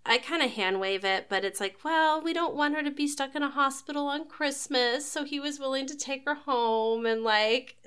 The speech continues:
so she's not alone in a hospital on Christmas." So I was, uh, that's,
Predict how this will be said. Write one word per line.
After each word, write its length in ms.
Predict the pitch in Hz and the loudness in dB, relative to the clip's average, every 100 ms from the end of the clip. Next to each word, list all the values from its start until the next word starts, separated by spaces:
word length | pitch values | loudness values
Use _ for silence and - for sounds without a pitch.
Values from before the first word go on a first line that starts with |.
| - | -8
so 120 | 277 | -6
she's 240 | 262 302 | -4 -4
not 280 | 285 269 262 | 2 4 6
alone 340 | 254 254 247 254 | 6 6 6 6
in 100 | 247 | 2
a 60 | |
hospital 800 | 247 247 240 - 247 233 220 240 - - - | 2 0 0 0 2 2 2 -2 -8 -10 -4
on 140 | 277 | -4
Christmas." 640 | 262 214 202 - 175 180 202 | 0 0 0 -2 0 0 2
So 80 | 233 | 6
I 120 | 240 | 6
was, 160 | 294 | 6
uh, 180 | 269 285 285 | 2 -2 4
that's, 340 | 269 262 - | 4 4 -2